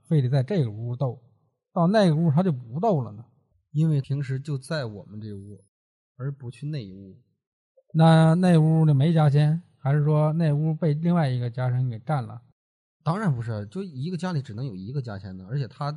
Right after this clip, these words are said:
Speaker 2: 所在的位置应该是相对固定的，而不是说这几间屋他来回跑啊。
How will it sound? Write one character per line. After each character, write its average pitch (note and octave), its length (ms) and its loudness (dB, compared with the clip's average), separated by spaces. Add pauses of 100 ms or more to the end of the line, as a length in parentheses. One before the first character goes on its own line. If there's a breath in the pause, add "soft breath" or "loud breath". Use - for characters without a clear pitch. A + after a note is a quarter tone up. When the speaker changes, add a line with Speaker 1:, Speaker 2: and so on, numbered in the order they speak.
Speaker 2:
所 A2+ 140 -12
在 C#3+ 120 -6
的 C#3+ 80 -6
位 C3+ 140 -6
置 A2+ 160 -10
应 B2 100 -8
该 C#3+ 60 -6
是 C#3 100 -6
相 C#3+ 180 -6
对 D3 120 -2
固 D3+ 160 -8
定 G#2+ 160 -10
的， F2+ 80 -14
而 G#2+ 160 -8
不 C#3+ 120 -10
是 C#3+ 120 -4
说 C#3 260 -8 (600 soft breath)
这 D3 120 -6
几 A2 140 -10
间 A#2+ 180 -6
屋 C3 100 -6
他 C3 100 -6
来 A#2+ 160 -6
回 D3 100 -4
跑 - 180 -16
啊。 - 160 -20